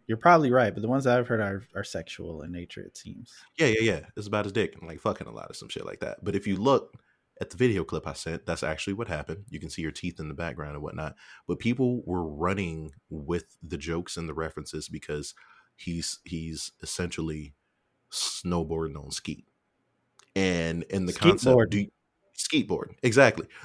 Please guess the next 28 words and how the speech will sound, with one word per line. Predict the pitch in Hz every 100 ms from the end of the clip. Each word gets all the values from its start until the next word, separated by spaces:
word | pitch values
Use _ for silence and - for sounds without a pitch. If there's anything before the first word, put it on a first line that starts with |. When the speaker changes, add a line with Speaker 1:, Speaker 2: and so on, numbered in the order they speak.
| -
Speaker 2:
Do | 110
you | 156 175
think | 165 165 - - _ -
they | 87 127
let | 127 123
him | 120 104
know, | 110
they | 98 101
emphasize, | 110 - 92 85 82
like, | 85 78
"Look, | 92 -
it's | 82
gonna | 90 90
be | 82 82
nut | 90 80 - _ 87
and | 82
you're | 85
gonna | 85 80
be | 73
covered | - 85 78
in | 76 80
the | 76
nut"? | 80 78 -
Not | 92 107 123
that | 143
it | 156
matters, | 123 107 113 120 - _ _ _ _ _ -
but | 110 107 101